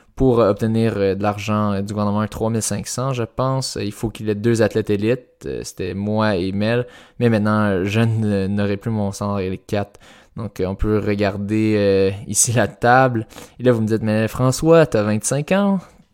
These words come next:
c'est deux vingt et un vingt-huit que tu dois faire, pas deux vingt et un zéro un. »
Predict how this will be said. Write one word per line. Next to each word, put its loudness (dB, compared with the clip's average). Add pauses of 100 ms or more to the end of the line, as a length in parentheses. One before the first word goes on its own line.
c'est -10
deux 2
vingt 2
et 0
un 0
vingt-huit 0
que 0
tu -4
dois 4
faire, 2 (500)
pas 4
deux 0
vingt 0
et 2
un 2
zéro 2
un. » 2